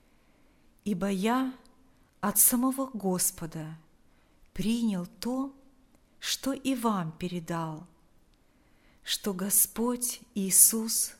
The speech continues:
в ту ночь, в которую предан был, взял хлеб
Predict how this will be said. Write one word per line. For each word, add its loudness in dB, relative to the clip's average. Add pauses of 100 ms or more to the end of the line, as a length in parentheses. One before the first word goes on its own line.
(280)
в -10
ту -2
ночь, -2 (960)
в -10
которую 4
предан 2
был, -6 (1120)
взял 6
хлеб -4